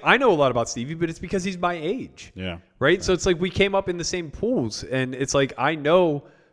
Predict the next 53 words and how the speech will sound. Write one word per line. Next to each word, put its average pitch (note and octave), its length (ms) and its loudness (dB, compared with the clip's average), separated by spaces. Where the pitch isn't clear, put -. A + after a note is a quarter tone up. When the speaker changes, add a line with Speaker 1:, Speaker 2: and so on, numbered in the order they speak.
Speaker 1:
I C#3+ 100 4
know E3 200 6
Stevie C3 760 -4
from C#3 240 2
online. A#2 440 -2
I B2+ 100 -4
know C#3 300 6
what C3 260 4
he C3+ 120 -4
did B2 260 0
in A2 100 -6
Sit A2+ 220 -4
and A2+ 100 -12
Goes. G2+ 320 -4
I A#2 140 -10
know B2+ 140 -4
what B2+ 120 -2
he B2 80 -4
did A#2 180 -4
with A2+ 140 -4
Satellites G#2+ 560 -4
for - 100 -8
the G#2+ 60 -2
main G#2 380 -8
and G2 200 -14
the A#2+ 100 -6
year A#2 220 -2
that G#2+ 100 -2
he A2+ 80 -6
won G#2+ 200 0
a F#2+ 40 -6
hundred A2 400 -4
of G2+ 80 0
Speaker 2:
Yeah, A2+ 80 2
Speaker 1:
them A#2+ 140 2
and A#2 80 2
Speaker 2:
yeah. G2+ 40 0
Speaker 1:
shit A#2+ 160 0
like G#2+ 160 -4
that. G#2+ 160 0
Speaker 2:
Yeah, A#2+ 100 4
I B2 40 4
think D#3 180 -2
Stevie, C3 580 -4
yes. F2+ 360 -10
Speaker 1:
But, F3+ 140 4
like, F3 280 4
Speaker 2:
Yeah. - 220 -16
Speaker 1:
that's D3+ 240 4
just - 240 -6
not C#3 300 -6
common A#2+ 340 -6
knowledge. B2 560 -8